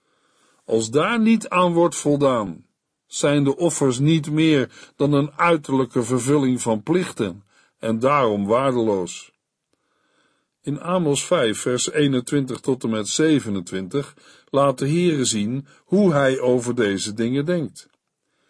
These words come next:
"Ik haat uw vertoon en al datgene wat u beweert te zijn, uw schijnheiligheid en uw verering van mij, met uw godsdienstige feestdagen en uw plechtige bijeenkomsten."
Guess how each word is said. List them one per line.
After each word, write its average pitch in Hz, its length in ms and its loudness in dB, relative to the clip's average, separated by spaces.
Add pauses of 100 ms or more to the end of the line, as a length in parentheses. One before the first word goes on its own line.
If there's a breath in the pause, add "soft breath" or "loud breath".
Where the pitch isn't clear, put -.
(580)
"Ik 147 200 -4
haat 175 360 0
uw 175 260 2
vertoon 156 580 2
en 147 160 -4
al 165 240 2
datgene 151 580 2
wat 139 260 0
u 170 160 2
beweert 139 440 2
te 131 120 0
zijn, 120 480 0 (580 soft breath)
uw 160 180 2
schijnheiligheid 156 1200 2
en 143 240 -2
uw 175 200 2
verering 165 1040 0
van 139 240 2
mij, 151 400 -2 (340 soft breath)
met 147 280 -2
uw 175 260 2
godsdienstige 147 1000 -2
feestdagen 131 800 0
en 120 100 -2
uw 113 180 -2
plechtige 160 600 -4
bijeenkomsten." 123 1040 -4